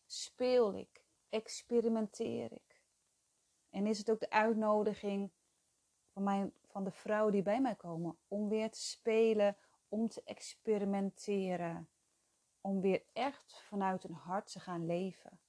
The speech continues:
Te voelen, waar heb ik zin in? Waar heb ik behoefte aan?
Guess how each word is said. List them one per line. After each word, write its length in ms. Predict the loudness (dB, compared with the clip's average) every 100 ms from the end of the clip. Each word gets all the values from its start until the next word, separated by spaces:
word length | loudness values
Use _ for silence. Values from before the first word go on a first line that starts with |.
| _ _ _ _ _ _ _ _ _ _
Te 120 | -14
voelen, 680 | -12 -8 2 4 6 4 2
waar 720 | 4 8 8 6 2 -2 -8 _
heb 260 | -6 -6
ik 120 | -6 -10
zin 200 | -10 -8
in? 180 | -10 _ _ _
Waar 840 | -18 -12 4 6 8 6 2 -4 -10
heb 140 | -10
ik 100 | -10
behoefte 360 | -12 -16 -16 -14
aan? 160 | -14